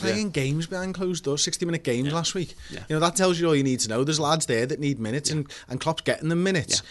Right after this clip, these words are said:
Speaker 1: Yeah.
Speaker 2: It just might not be on the first
Speaker 1: Exactly.
Speaker 2: team pitch.
Speaker 1: And he's got that, he's got to balance it, because there's some guys that he's gonna ha-, he's gonna have to, it's like spinning the plate, he's gonna have to get them fit while the season's
Speaker 2: Yeah.
Speaker 1: running. But there's other guys who, we, it's a long, it's a long season. We said this before. This is what I said.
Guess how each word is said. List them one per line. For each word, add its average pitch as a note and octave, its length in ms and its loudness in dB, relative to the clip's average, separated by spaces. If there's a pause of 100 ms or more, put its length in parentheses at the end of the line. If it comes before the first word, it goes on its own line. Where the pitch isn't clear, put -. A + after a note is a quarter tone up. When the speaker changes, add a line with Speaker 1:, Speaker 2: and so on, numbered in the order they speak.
Speaker 1:
Yeah. B2+ 80 -6
Speaker 2:
It A#2+ 60 -4
just D3 140 2
might D3 160 2
not C3+ 160 -2
be D3 80 6
on A#2+ 100 4
the A#2 60 -2
first A#2 260 2
Speaker 1:
Exactly. C#3 400 8
Speaker 2:
team A2+ 60 4
pitch. - 180 2
Speaker 1:
And D#3+ 100 10
he's F3 100 8
got G#3+ 180 8
that, G3 160 10
he's C3+ 240 0
got C#3 160 2
to B2+ 60 -4
balance A#2+ 360 2
it, D#3 100 -2
because B2 300 -2
there's A2 120 2
some E3 180 4
guys D#3 240 6
that C#3+ 80 -2
he's B2+ 100 0
gonna A#2+ 220 -2
ha-, G#2 160 -8
he's A#2+ 140 -4
gonna B2+ 200 -2
have B2+ 280 2
to, A#2 360 0 (320)
it's - 80 -6
like C#3+ 200 2
spinning B2+ 420 0
the A2 60 -2
plate, A2+ 260 0
he's B2+ 100 -2
gonna C#3 220 4
have A#2 240 2
to C3 100 -2
get C3+ 200 0
them C3+ 80 -2
fit - 420 2 (100)
while A2+ 400 4
the A2 80 2
season's G#2+ 760 2
Speaker 2:
Yeah. G2 120 -8
Speaker 1:
running. C3 280 2 (220)
But C3 120 2
there's A#2+ 140 0
other B2+ 140 2
guys D3 400 4
who, A#2 300 -2 (180)
we, D#2+ 140 -16 (140)
it's C#3+ 180 -8
a D#3+ 60 -4
long, D#3+ 260 -6
it's D#3 120 -12
a C#3+ 120 -6
long C#3+ 180 0
season. C3+ 400 0
We D#3 60 -2
said D3 160 2
this D3+ 80 -6
before. C3 300 -2
This C3 80 -2
is C3+ 40 -4
what C#3+ 140 8
I - 20 6
said. C#3 320 6